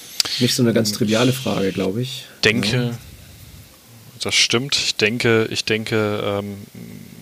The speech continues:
Speaker 2: das kommt tatsächlich drauf an, was das Unternehmen macht, mit was für einer Art von Informationen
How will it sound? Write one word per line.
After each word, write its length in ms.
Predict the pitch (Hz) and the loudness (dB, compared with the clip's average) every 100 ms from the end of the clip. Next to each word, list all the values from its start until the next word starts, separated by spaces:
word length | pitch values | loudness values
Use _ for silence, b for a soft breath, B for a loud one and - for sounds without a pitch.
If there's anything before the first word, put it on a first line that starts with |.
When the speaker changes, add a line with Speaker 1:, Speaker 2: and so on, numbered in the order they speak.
| - - | -20 -10
Speaker 2:
das 180 | - - | -4 0
kommt 240 | 120 120 | 2 4
tatsächlich 420 | 110 - 110 120 | 2 2 0 -2
drauf 280 | - 104 - | -2 -2 -4
an, 100 | 107 | -4
was 140 | 104 - | -2 -2
das 160 | - | -4
Unternehmen 380 | 113 101 101 98 | -4 -4 -4 0
macht, 240 | 117 - | -2 -2
mit 140 | 110 - | -8 -6
was 100 | - | -6
für 100 | 110 | -4
einer 120 | 98 | -2
Art 160 | 98 - | -4 -4
von 120 | 104 | -8
Informationen 760 | 98 104 95 - 123 117 101 | -6 -6 -2 2 4 4 0